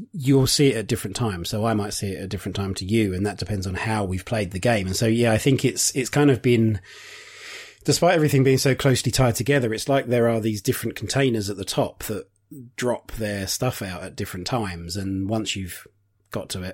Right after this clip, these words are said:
X point on here, it will trigger some, another sort of drop over here. Um,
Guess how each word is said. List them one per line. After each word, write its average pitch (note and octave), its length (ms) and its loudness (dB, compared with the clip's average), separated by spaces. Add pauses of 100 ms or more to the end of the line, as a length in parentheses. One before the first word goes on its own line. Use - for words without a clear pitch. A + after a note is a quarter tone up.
(120)
X A2+ 180 -8
point F#2 240 -10
on F2 120 -10
here, A2 300 0
it F2 120 -12
will F2+ 160 -8
trigger F#2 300 -6
some, F2 260 -4
another F#2 580 -4
sort - 220 -6
of F2 40 -10
drop F#2+ 280 -4
over F#2 200 -6
here. F#2 300 -4 (580)
Um, A#2+ 640 4